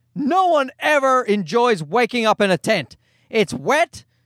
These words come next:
No matter what has happened in life, it's wet on the inside of a tent. It's just,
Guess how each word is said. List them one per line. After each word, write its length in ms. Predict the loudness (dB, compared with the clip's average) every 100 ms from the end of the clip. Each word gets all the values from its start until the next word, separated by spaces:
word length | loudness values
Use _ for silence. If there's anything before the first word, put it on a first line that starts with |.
| _ -8
No 120 | -2
matter 280 | 2 2 2
what 300 | 2 0 0
has 140 | 0
happened 380 | 0 0 2 0
in 100 | 0
life, 300 | 0 0 0
it's 220 | -2 -4 -4
wet 300 | -2 -2 0
on 140 | -2
the 200 | 0 0
inside 400 | -2 -2 0 0
of 80 | 0
a 60 | -4
tent. 460 | -2 0 0 -4 -16 _ _ _ _ _ _ _ _ _ _ -4
It's 320 | -2 -2 -6
just, 460 | 0 2 2 -4